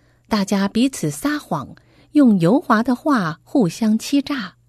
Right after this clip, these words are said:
求上主切断圆滑的舌头，封闭狂妄的嘴唇。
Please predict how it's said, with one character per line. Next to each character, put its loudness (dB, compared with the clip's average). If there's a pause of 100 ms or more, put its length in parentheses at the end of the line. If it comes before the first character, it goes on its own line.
(760)
求 2
上 2
主 -2
切 0
断 2
圆 2
滑 0
的 -2
舌 -2
头， -2 (360)
封 2
闭 2
狂 -2
妄 0
的 2
嘴 -2
唇。 -2